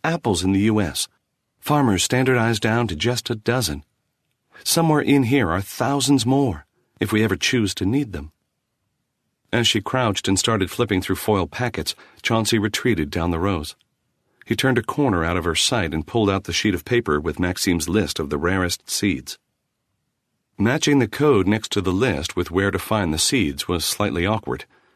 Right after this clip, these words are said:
He wasn't familiar with it like River was. But by wandering around, he found his first box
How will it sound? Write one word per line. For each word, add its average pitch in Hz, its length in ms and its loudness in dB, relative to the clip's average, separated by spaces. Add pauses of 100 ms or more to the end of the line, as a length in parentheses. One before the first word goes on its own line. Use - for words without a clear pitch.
(240)
He 101 120 2
wasn't 110 260 2
familiar 110 460 2
with 73 200 -2
it 71 120 -4
like 78 240 -4
River 98 240 0
was. 69 320 -8 (760)
But 107 120 -2
by 110 100 0
wandering 131 460 2
around, 87 320 0
he 92 80 0
found 101 260 0
his 92 100 0
first 101 300 -2
box 95 400 -4